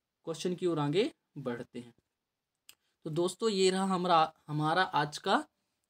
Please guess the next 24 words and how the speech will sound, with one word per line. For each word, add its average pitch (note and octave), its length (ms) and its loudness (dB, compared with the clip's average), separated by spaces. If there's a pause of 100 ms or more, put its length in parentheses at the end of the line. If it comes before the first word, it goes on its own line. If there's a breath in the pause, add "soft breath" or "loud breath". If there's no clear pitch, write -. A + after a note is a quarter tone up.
(120)
पहला F3 280 2
क्वेश्चन। D3+ 480 -6
<laughs> - 360 -18
ठीक - 840 -10
है G#3 60 6
दोस्तों, A3+ 320 4 (460)
तो D#3 140 2
आज D3+ 200 4
का G3 120 -2
पहला F#3 240 -2
क्वेश्चन F3+ 360 -2
ये E3 180 0
रहा F#3 120 0
हमारा F#3+ 400 2 (320)
आपकी D3+ 260 -6
स्क्रीन F3 260 -10
के F#3 120 -8
ऊपर। G#3 300 -4 (300)
यदि F3+ 240 0
किसी A#3+ 280 -2
संख्या G3 460 2
को, F3+ 180 0 (500)
क्या D#3 80 -2
दोस्तों, F#3+ 380 -2